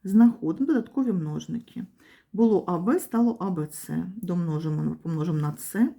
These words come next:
Було Б С, стало А Б С, помножимо на А. Було А С, стало А Б С, помножимо на Б.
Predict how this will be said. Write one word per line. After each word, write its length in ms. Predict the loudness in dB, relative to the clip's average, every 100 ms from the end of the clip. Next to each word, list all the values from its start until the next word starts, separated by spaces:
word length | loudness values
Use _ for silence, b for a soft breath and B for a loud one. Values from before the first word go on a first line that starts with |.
| B B B B B
Було 300 | 0 4 4
Б 160 | 4 0
С, 260 | -2 -2 -2
стало 380 | -2 -2 -2 -2
А 140 | -4
Б 180 | -2 -4 -6
С, 300 | -6 -4 -2
помножимо 580 | -2 -2 0 -2 -2 0
на 160 | -2 -2
А. 260 | -4 0 0 0 B B B B -4
Було 560 | 4 4 4 2 0 -4
А 100 | -8
С, 240 | -4 -2
стало 380 | -2 -2 -2 -2
А 140 | -2 0
Б 180 | -2 -2
С, 220 | -6 -6
помножимо 640 | 0 0 2 2 2 4
на 180 | 2 2
Б. 320 | 0 -4 -8